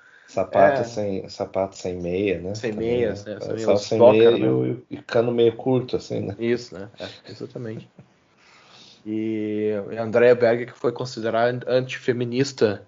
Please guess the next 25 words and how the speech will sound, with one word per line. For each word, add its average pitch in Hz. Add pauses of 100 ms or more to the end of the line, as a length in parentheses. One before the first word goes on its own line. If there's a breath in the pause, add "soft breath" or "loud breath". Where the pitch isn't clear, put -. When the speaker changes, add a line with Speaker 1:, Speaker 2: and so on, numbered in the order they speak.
Speaker 2:
num 107
processo, 104
porque -
as 104 (640 soft breath)
músicas 120
dela 117
falavam, 117
falam, 107
tem 135
uma 127
música 127
dela 113
que 123
fala 110
que -
uma 107
mulher 110
não 113
é 104
nada 107
sem 117
um 110
homem, 117
né? 98
Que -